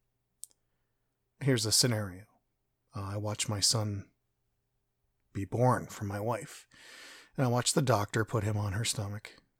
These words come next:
And I watched him crawl up towards her breast for his first meal. First outside meal, let's say. And somewhere, when I was born,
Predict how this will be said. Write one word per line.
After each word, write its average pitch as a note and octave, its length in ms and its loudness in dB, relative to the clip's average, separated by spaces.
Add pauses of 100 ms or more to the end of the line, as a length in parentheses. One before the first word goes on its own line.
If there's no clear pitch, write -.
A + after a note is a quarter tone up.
(140)
And A#2 120 -2
I A2 40 0
watched G#2 300 -4
him A2 80 -2
crawl G2+ 380 -4
up G#2 100 -12
towards G2+ 320 -4
her A#2 80 -4
breast F#2+ 380 -6
for G2 100 -6
his G2 160 -4
first F#2+ 260 -6
meal. G#2+ 340 -8 (1300)
First - 300 -2
outside - 420 -2
meal, - 280 -16 (160)
let's - 180 -14
say. - 60 -20 (2750)
And G#2 680 -6 (360)
somewhere, C3 1000 2 (480)
when G#2 160 -6
I D3+ 160 4
was A#2 180 0
born, G2 480 -2